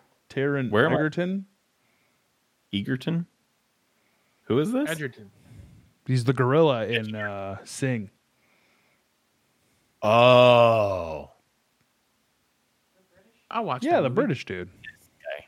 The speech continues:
Speaker 2: Yeah, yeah, yeah, yeah, yeah. I know. Okay.
Speaker 1: I'm involving April, and she doesn't wanna be involved.
Speaker 2: Come on, April. Get over here.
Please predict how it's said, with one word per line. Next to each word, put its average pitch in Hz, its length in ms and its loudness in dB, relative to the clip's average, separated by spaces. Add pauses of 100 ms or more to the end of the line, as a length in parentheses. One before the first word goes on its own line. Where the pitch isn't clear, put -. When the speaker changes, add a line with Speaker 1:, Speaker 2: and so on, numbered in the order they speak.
(120)
Speaker 2:
Yeah, 104 220 2
yeah, 92 180 2
yeah, 95 200 0
yeah, 92 160 -2
yeah. 90 240 -4
I 87 60 -2
know. 85 180 -6 (120)
Okay. 80 240 -8 (260)
Speaker 1:
I'm 151 100 2
involving 139 440 4
April, 117 420 -4
and 92 120 -14
she - 80 -20
doesn't 95 200 -10
wanna 87 180 -14
be 85 140 -14
involved. 80 580 -14 (1160)
Speaker 2:
Come 151 100 2
on, 175 160 8
April. 151 320 6
Get 165 180 2
over 165 120 8
here. 113 200 4